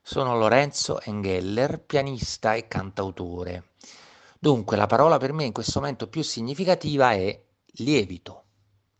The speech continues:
Ho capito da subito che in questi giorni delicati avere il lievito rappresenta la soluzione. A partire da mia mamma fino agli amici, tutti per prima cosa mi hanno detto di comprare più lievito possibile.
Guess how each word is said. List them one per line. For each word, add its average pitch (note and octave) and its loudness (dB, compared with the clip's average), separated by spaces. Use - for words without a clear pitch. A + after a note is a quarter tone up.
Ho A#2+ -8
capito G2+ 0
da F#2 2
subito C3+ 0
che G2+ 2
in G2 0
questi G2+ 2
giorni G#2+ -4
delicati F#2+ -4
avere G2 -2
il F#2 -2
lievito A2 0
rappresenta G2 -4
la F#2 -2
soluzione. F2+ -8
A G#2 -2
partire A#2+ 0
da A2 4
mia G#2 0
mamma G#2 4
fino A#2 -6
agli G2 -2
amici, C3 -6
tutti - -4
per G2+ -2
prima C3+ 2
cosa D3 4
mi B2+ -6
hanno A#2+ -4
detto C3 -4
di A#2 -6
comprare C3 0
più E3 0
lievito C#3+ 2
possibile. F2+ -4